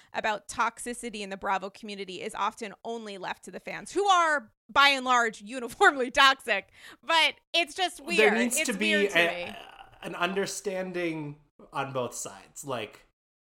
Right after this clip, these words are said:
Speaker 2: what you, exactly what you said of, like, it works both ways, and everybody needs to pull back, look at the bigger picture when having these conversations. Have your feelings, have your big feelings,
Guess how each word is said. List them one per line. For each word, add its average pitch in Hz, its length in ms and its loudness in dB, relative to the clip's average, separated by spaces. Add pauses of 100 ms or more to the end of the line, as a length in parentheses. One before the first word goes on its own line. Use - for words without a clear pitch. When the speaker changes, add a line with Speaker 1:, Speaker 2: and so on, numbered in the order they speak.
(1040)
Speaker 2:
what 156 180 -4
you, 160 160 -10
exactly 160 380 -4
what 143 120 -2
you 123 60 -8
said 117 240 -8
of, 104 140 -10
like, 104 260 -8
it 143 180 -8
works 160 300 -4
both 208 320 -6
ways, 117 640 -6 (340)
and 113 220 -16
everybody 147 580 -2
needs 117 400 -10
to 104 540 -10 (1400)
pull 175 200 -4
back, 143 320 0
look 143 240 -6
at 151 120 -8
the 143 80 -4
bigger 123 280 -6
picture 113 680 -10 (260)
when 123 160 -10
having 135 360 -4
these 127 140 -10
conversations. 113 640 -12 (460)
Have 202 260 -2
your 190 80 0
feelings, 113 500 -8
have 180 360 -2
your 180 80 0
big 131 200 -4
feelings, 104 720 -8